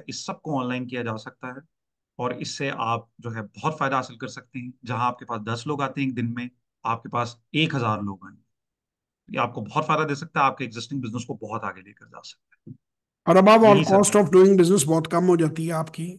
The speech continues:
Speaker 2: جو آپ کو رینٹ پہ جگہ نہیں لینی پڑتی، یا جس کی ایک دکان ہے اسے دس دکانیں بنانے کی لاہور میں ضرورت نہیں ہے، وہ
Speaker 1: ضرورت
Speaker 2: ایک ہی
Speaker 1: نہیں۔
Speaker 2: دکان سے پورا لاہور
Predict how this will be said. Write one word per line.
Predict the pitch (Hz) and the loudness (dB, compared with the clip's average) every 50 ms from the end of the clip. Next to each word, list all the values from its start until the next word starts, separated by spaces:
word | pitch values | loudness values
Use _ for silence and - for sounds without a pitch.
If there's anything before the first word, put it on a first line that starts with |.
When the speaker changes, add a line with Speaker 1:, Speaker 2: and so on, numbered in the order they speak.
| - | -6
Speaker 2:
جو | - 165 | -2 0
آپ | 160 156 160 - | 0 0 0 2
کو | 175 170 | 0 2
رینٹ | 175 180 175 180 185 180 | 4 4 4 4 4 4
پہ | 190 180 | 4 4
جگہ | 180 175 170 175 | 6 6 4 4
نہیں | 170 175 180 190 | 4 6 6 6
لینی | 180 170 175 175 | 6 6 4 4
پڑتی، | 175 180 175 170 185 185 185 - - - - _ - | 4 2 -2 0 0 -2 -2 -2 -8 -20 -18 _ 0
یا | 170 175 | 2 4
جس | 175 185 175 | 6 6 4
کی | - 226 | 6 6
ایک | 202 196 202 202 202 | 8 8 8 8 4
دکان | 214 196 190 185 190 | 4 6 6 6 8
ہے | 208 | 6
اسے | 220 196 165 190 | 6 6 4 4
دس | 175 180 196 185 - | 6 6 4 4 2
دکانیں | 208 190 185 180 185 185 | 2 4 4 6 6 4
بنانے | 185 180 175 170 175 175 | 4 4 4 6 4 4
کی | 180 185 | 4 4
لاہور | 180 160 156 156 160 | 4 6 4 4 4
میں | 165 170 170 | 4 4 4
ضرورت | 175 165 170 170 165 165 | 4 4 4 2 2 4
نہیں | 160 156 156 180 202 202 | 4 4 6 6 8 8
ہے، | 160 143 147 - - - - - _ - | 6 4 2 -2 -10 -18 -20 -12 _ 2
وہ | 190 - | 2 4
Speaker 1:
ضرورت | - 202 196 | 6 8 8
Speaker 2:
ایک | 208 214 233 | 8 10 8
ہی | 269 | 6
Speaker 1:
نہیں۔ | - - 202 | 4 4 6
Speaker 2:
دکان | 233 214 214 214 202 | 6 6 8 6 6
سے | - - 214 208 208 214 233 - - - - - | 6 6 6 6 6 4 2 -2 -8 -14 -2 2
پورا | 196 196 196 196 208 208 - 208 | 4 6 6 6 6 2 2 0
لاہور | 175 170 160 165 170 | 2 4 4 4 4